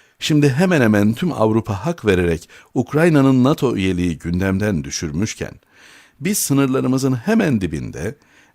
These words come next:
celladını bekleyen kurban misali hazin sonumuzu mu bekleyeceğiz?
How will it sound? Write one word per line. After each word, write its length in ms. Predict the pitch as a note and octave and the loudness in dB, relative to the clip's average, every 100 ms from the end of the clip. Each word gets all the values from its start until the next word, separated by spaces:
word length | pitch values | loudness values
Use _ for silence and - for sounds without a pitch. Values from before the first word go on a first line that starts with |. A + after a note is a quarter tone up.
| E2 | -8
celladını 600 | F#2 G2 G#2+ G#2 B2+ D#3+ | -4 0 0 2 0 0
bekleyen 460 | C#3 B2 A#2+ A2 | -4 -4 -2 -2
kurban 400 | G#2+ A2 F2 F2+ | -2 -6 -4 -2
misali 600 | G#2+ G2+ - F2 E2+ D#2+ - _ _ _ | -2 -2 -2 -2 -2 -4 -8 _ _ _
hazin 460 | G#2+ G#2+ C3 D3+ | 0 0 2 0
sonumuzu 540 | A2+ - D#2+ C#2 B1+ C3+ | -2 -6 -6 -8 -8 -6
mu 140 | E3 | -6
bekleyeceğiz? 720 | B2 E2+ - G#1+ - G1+ - | -6 -10 -14 -18 -18 -16 -18